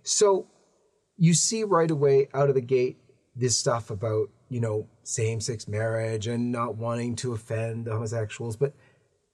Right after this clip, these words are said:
is he so far gone that he's into the trans agenda too? No, it couldn't be. All of that horrific stuff that we learn about, uh, people disregarding their own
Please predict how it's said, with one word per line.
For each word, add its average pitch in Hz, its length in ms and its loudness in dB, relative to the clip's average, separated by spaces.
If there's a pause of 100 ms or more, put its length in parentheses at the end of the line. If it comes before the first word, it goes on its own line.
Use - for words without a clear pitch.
(480)
is 185 180 2
he 220 120 0
so 294 540 2
far 190 360 0
gone 127 420 2
that 147 180 2 (400)
he's 170 240 4
into 185 240 2
the 160 80 2
trans 175 460 2
agenda 175 360 2
too? 208 300 2
No, 113 320 0
it 95 100 -10
couldn't 101 400 -2
be. 95 160 -8
All 165 320 4
of 127 140 2
that 127 260 -2
horrific 143 580 0
stuff 147 380 -2
that 117 160 -6
we 123 100 -6
learn 139 300 2
about, 120 380 -4 (440)
uh, 117 280 0
people 131 460 2
disregarding 127 680 0
their 117 200 -2
own 117 360 -4